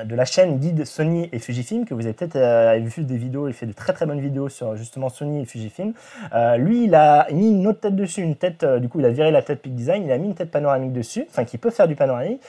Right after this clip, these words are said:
Et ça m'a bien chauffé, parce qu'il en a trouvé une assez petite, qui prend pas trop de place. Et ça, ça serait un truc à vous montrer aussi. Alors lui, il va être très occupé pendant les vacances, ça, donc on pourra pas trop.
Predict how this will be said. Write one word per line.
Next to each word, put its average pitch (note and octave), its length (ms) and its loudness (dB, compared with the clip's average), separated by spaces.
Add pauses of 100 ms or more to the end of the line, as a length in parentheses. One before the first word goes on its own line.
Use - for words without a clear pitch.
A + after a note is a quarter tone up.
(260)
Et C4 280 4
ça F#3 140 2
m'a F3 80 6
bien A#3+ 140 4
chauffé, B3+ 300 -2
parce A#3+ 120 -4
qu'il D3+ 220 0
en D3+ 80 2
a D#3+ 60 2
trouvé F#3 220 -2
une G#3 200 2
assez G3 240 -2
petite, A3+ 400 -6
qui - 100 -10
prend - 160 -6
pas G#3+ 160 0
trop G3+ 140 -2
de E3 60 -4
place. - 720 0
Et B2 60 -8
ça, B3+ 140 2
ça G3 100 0
serait D#3 180 -2
un E3 60 2
truc A#3 220 -4
à A3 60 2
vous G3+ 80 0
montrer G3 300 0
aussi. E3 280 0
Alors B2+ 160 6
lui, A3 140 0
il G3 40 -2
va C#3+ 100 4
être C3+ 100 0
très G3 200 -8
occupé G3 340 -4
pendant D#3 200 -2
les D3 100 -2
vacances, C#3 300 0
ça, F#3+ 120 0
donc D#3 160 -2
on C3 40 -6
pourra A#2+ 220 -4 (160)
pas G#3 120 2
trop. G#3+ 300 -4